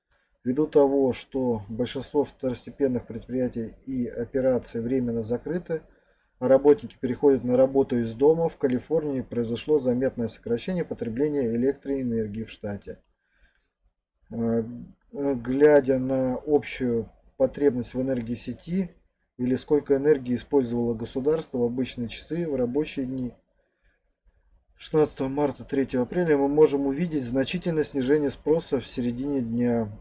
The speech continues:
а также снижение утренний спрос по сравнению с аналогичным периодом прошлого года. Ну, это логично, предприятия перестали работать,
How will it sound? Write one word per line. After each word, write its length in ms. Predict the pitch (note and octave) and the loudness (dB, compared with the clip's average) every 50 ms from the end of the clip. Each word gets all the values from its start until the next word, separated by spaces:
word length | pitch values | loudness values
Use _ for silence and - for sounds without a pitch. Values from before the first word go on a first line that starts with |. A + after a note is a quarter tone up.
| - - | -10 -4
а 120 | A#2 B2 A#2 | -4 -4 0
также 320 | - D#3 D#3 D3 C3+ B2+ | 2 2 2 2 0 -8
снижение 520 | - - C3+ C3 B2+ C3 D3+ D3 C#3+ C3 B2 | -8 -6 -6 -4 0 2 2 2 2 -2 -4
утренний 600 | - - C#3+ C#3 C#3 - C3+ C3+ C3+ C3 B2 A#2 | -4 -6 -8 -8 -4 -4 -4 -2 -2 -4 -4 -6
спрос 560 | - - _ C3 C3 C3 B2+ A#2+ - - _ _ _ _ _ _ _ _ _ _ _ _ _ | -8 -14 _ -4 -2 0 -2 -2 -4 -6 _ _ _ _ _ _ _ _ _ _ _ _ _
по 80 | - | -8
сравнению 500 | - - C#3+ B2+ C3 C3+ D3 D#3+ D#3 C#3+ | -4 -2 0 0 0 0 0 -2 -2 -2
с 100 | - - | -2 -2
аналогичным 640 | C3 B2 B2 B2+ B2+ B2+ B2+ C3 D3 D3 - - A#2+ G2+ | -2 0 2 4 4 4 2 0 -6 -8 -8 -8 -10 -6
периодом 480 | - B2 B2 D3 D3 C3 B2 A2+ G2+ | -6 -4 0 0 0 0 0 -4 -4
прошлого 420 | - - C3+ - - B2+ A#2 A2 G#2 | -4 -6 -6 -4 -2 -2 -2 -2 -2
года. 360 | G2+ A2 A#2 A2+ A2 G2 - _ _ _ _ _ _ _ _ _ _ _ _ _ _ _ _ _ _ _ _ _ _ | -4 -4 -4 -4 -4 -8 -10 _ _ _ _ _ _ _ _ _ _ _ _ _ _ _ _ _ _ _ _ _ _
Ну, 240 | B2+ C#3 D3 E3+ F#3 | -6 -2 0 2 2
это 200 | F#3+ F3+ F#3 F#3 | 0 2 2 4
логично, 520 | F3+ F#3+ F#3+ F#3+ G3+ G#3 G3+ - D3 B2+ | 4 4 2 2 0 -4 -2 -2 -4 -2
предприятия 580 | - C#3 C3+ - - D3 D#3 D#3 D3+ D3 - C#3 | -2 -2 -4 -4 -2 2 6 8 6 6 6 -2
перестали 520 | B2 - C#3+ C3 C3+ - - C#3+ C#3 C3+ | -2 -2 -4 -4 -4 2 4 4 6 6
работать, 560 | C#3 C3+ C#3+ D3 D3+ E3 F3+ F3 - A#2+ G2 | 6 6 6 4 4 0 -2 0 -2 -4 -4